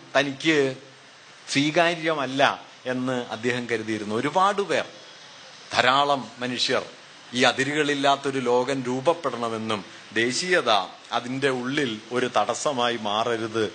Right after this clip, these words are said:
എന്നും കരുതിയിരുന്നു. അതുകൊണ്ട് ദേശീയത എന്നത് നാം ഇന്ന് സാധാരണയായി കേൾക്കുന്നത് പോലെ വിമർശിക്കപ്പെട്ടുകൂടാത്തൊരാശയമാണ്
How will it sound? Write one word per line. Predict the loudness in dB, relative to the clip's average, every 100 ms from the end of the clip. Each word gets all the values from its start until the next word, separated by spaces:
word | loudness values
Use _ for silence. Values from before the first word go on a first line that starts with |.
| -8 -10 0
എന്നും | 0 0 -2 -2 -6 -2
കരുതിയിരുന്നു. | -2 0 -2 -2 -2 -8 -10 -14 -18 -18 -10 0
അതുകൊണ്ട് | 2 2 2 2 2 -2 -6 -16 -20 -20 -20 -20 -20 -20 -20 -20 -20 -20 -20 -20 -20 -18 -18 -18 -14 4
ദേശീയത | 6 6 2 2 2 0
എന്നത് | 0 -2 0 0 0 -4 -12 -20 -20 -20 -20 -20 2
നാം | 4 4 2
ഇന്ന് | -6 -6
സാധാരണയായി | -2 -2 0 0 0 -2 -2 -2
കേൾക്കുന്നത് | -2 -4 -4 -4 -4 -4 -4
പോലെ | 0 0 4 2 2 -6 -20 -20 -12 -4
വിമർശിക്കപ്പെട്ടുകൂടാത്തൊരാശയമാണ് | 0 2 0 -2 -2 0 0 -2 -2 0 4 4 4 0 0 0 0 -2 -2 -2 -2 -2 -2 -2 -4